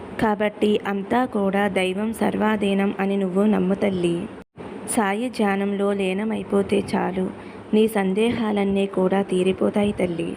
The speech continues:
సంపూర్ణమైన మనసుతోటి మనస్ఫూర్తిగా ఒక నమస్కారం చేసినా చాలు తల్లి.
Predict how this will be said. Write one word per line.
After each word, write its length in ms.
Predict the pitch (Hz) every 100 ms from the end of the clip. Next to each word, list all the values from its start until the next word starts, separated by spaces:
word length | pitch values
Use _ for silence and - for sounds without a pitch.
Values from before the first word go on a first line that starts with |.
| - - - - -
సంపూర్ణమైన 880 | - 220 196 214 247 262 254 202 202
మనసుతోటి 760 | 202 196 190 202 - 196 190 196
మనస్ఫూర్తిగా 880 | 196 190 190 190 196 190 - 190 190 185 185 - - -
ఒక 140 | 214
నమస్కారం 640 | 214 196 196 - 226 226 233
చేసినా 480 | 220 196 185 214 233
చాలు 340 | 247 196 185
తల్లి. 380 | 190 190 180 185